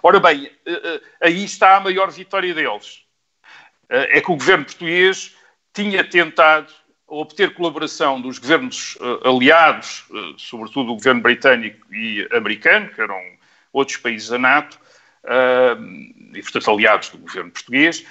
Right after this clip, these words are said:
eh, tinha tentado obter colaboração deles, eh, contra aquilo que o governo português tinha chamado um ato de, de pi-, pirataria. Isto é, para o governo português, o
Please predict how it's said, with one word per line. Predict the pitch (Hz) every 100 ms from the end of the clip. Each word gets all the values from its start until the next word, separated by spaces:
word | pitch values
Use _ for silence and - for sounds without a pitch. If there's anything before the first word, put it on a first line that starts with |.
| - -
eh, | - -
tinha | 196 190
tentado | 190 185 175 175 156
obter | 156 - 151
colaboração | 139 123 120 156 143
deles, | 156 165 160 - -
eh, | 170 101 -
contra | 196 196 196 196 180 170
aquilo | 165 190 160 -
que | 190
o | 185
governo | 170 151 160
português | - 156 170
tinha | - 165
chamado | - 156 160 156
um | 165 180
ato | 175 - 147
de, | 147 - _ _
de | 156 131
pi-, | - 196 214 -
pirataria. | - 180 190 175 175 147 123 101 - _ -
Isto | -
é, | 117 101 - _ _ -
para | 185
o | 151
governo | 123 139 131
português, | - 147 156 165 - -
o | 113 139 139 120